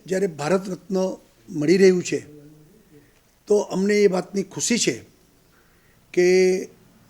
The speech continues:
દેશ માટે પૂરું જીવન સમર્પિત કરી અને રાષ્ટ્ર માટે જે સેવા કરી છે, એ વાતને આજે બધાએ સ્વીકારી છે. એટલે અમારા નેતાઓ ઉપર અમને ગૌરવ થાય છે.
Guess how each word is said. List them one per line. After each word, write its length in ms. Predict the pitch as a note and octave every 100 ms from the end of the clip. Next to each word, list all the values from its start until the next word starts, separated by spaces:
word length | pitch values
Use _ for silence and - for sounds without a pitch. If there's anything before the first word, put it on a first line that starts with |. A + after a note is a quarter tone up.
| _ _ _ _ _ _ _ _ D#3
દેશ 260 | D#3+ A#3+ -
માટે 360 | G#3 G3 D#3+ - - _ _ _ _ _ _ _ _ _ _ _ G3+
પૂરું 500 | G#3 A3+ B3+ B3+ - _ B2
જીવન 340 | C3 F3 C#4
સમર્પિત 580 | D#4 G#3 G3+ F#3+ G#3+ -
કરી 320 | F3+ F3 A2+ - _ _ _ _ _ - _ _ -
અને 160 | F3 E3+
રાષ્ટ્ર 380 | D#3+ E3+ G#3
માટે 240 | A3+ F#3+ F#3+
જે 140 | F3
સેવા 340 | F3+ D#3+ F3 G3
કરી 260 | F3+ F3
છે, 260 | - B2 - - _ _ _ _ _ _ - - - _ - F3+
એ 420 | F#3+ G3+ G3 - - - - _ _ _ - C#3+
વાતને 560 | E3+ E3+ E3+ F3+ A#3+ - _ _ _ -
આજે 200 | D3 D#3+
બધાએ 280 | D3 C#3+ D#3+
સ્વીકારી 400 | - - D3 C3+
છે. 300 | A#2 - - - _ _ _ _ _ _ _ _ _ _ _ _ -
એટલે 220 | - A3+
અમારા 280 | G3 G#3+ A3+
નેતાઓ 520 | G3+ F#3 B3+ B3 A3
ઉપર 140 | G#3
અમને 180 | G3 F#3+
ગૌરવ 320 | D#3+ D#3+ D#3
થાય 200 | C#3 -
છે. 180 | A2 -